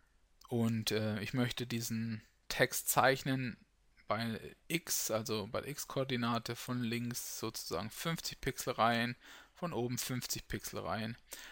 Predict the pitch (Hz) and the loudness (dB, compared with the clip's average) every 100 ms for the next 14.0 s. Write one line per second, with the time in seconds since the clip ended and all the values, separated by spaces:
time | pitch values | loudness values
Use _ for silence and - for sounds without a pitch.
0 | - - 131 131 139 156 127 123 120 - | -14 -4 2 4 4 2 4 6 6 4
1 | 117 113 123 - - - - - 131 120 | 4 4 4 -2 -4 -6 -4 -2 -2 0
2 | 107 - 196 233 127 127 123 113 - 117 | -2 2 2 2 2 0 0 -2 2 4
3 | 135 135 123 113 123 117 - - 131 - | 4 2 -2 -4 -2 -2 -2 0 0 0
4 | - 127 123 - - - - - - - | -2 -2 -2 -4 -16 -20 -20 -20 -8 2
5 | 117 117 117 117 117 - - - - 113 | 4 6 4 2 -2 -6 -20 -20 -8 -2
6 | 120 120 113 - 127 - 110 - 127 117 | 2 2 0 4 2 2 -4 -4 -4 -2
7 | 104 156 180 170 208 - - - _ - | 0 4 4 4 2 0 -6 -20 _ -20
8 | - - - - - 127 127 - 120 - | -20 -20 -16 -8 2 4 4 4 4 4
9 | - 110 - 123 117 117 135 127 107 71 | 2 2 0 -2 -2 0 2 2 0 -2
10 | - - - _ - - _ _ - _ | -6 -14 -20 _ -20 -20 _ _ -20 _
11 | - - 147 156 147 - - - - - | -12 2 6 8 6 0 -20 -20 -20 -20
12 | - - - 135 135 - _ - - 196 | -18 -4 6 8 8 0 _ -2 10 10
13 | 214 143 - 127 185 - 139 165 - - | 12 6 4 4 2 0 -2 -2 -2 -6